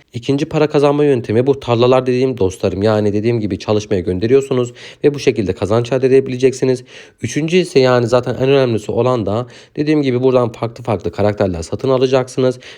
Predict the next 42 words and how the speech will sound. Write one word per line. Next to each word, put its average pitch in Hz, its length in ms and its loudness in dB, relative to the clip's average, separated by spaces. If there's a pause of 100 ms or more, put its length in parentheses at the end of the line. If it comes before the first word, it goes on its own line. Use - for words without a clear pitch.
(100)
ve 160 100 0
bu 165 60 0
karakterler 113 500 2
sizlere 120 340 2
her 127 180 0
gün 117 140 -4
farklı 117 340 -8
şekillerde 92 420 -12
kazanç 101 300 -6
sunacak. 123 520 -6 (400)
Ondan 143 260 0
sonrasında 185 440 -4
tekrardan 170 440 -2
şehir 160 300 -2
kısmına 151 320 0
geldiğimiz 147 500 2
zaman 113 300 0
burada 120 200 2
cüzdan 113 320 -2
kısmı - 220 -6
var 90 160 0
dostlarım. 87 380 -4
Yani 117 400 2 (320)
eğer 139 120 4
yatırım 143 380 2
yapmak 143 260 -2
isterseniz 120 520 -2
buradan 110 280 2
cüzdan 110 280 -2
kısmına 82 300 -8
gireceksiniz. 123 720 0 (300)
Şarj 170 280 0
etme 175 220 0
kısmına 151 440 -2
bastığınız 147 500 2
zaman 95 320 0
da 117 100 0
burada 131 180 4
görmüş 135 360 0
olduğunuz 139 380 2
gibi 98 180 -4
zaten 120 420 0